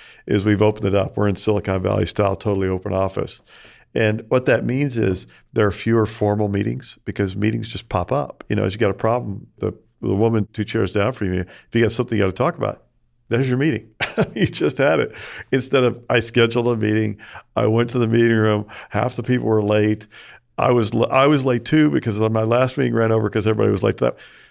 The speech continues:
that's not fun. I mean, that is a nightmare. So open offices, at least, they push out a lot of the formality,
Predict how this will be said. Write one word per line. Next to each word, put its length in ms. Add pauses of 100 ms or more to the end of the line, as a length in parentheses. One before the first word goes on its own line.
(120)
that's 280
not 140
fun. 200 (180)
I 40
mean, 220 (140)
that 180
is 100
a 60
nightmare. 420 (240)
So 180
open 240
offices, 380
at 100
least, 480 (360)
they 140
push 460
out 300
a 40
lot 200
of 60
the 60
formality, 760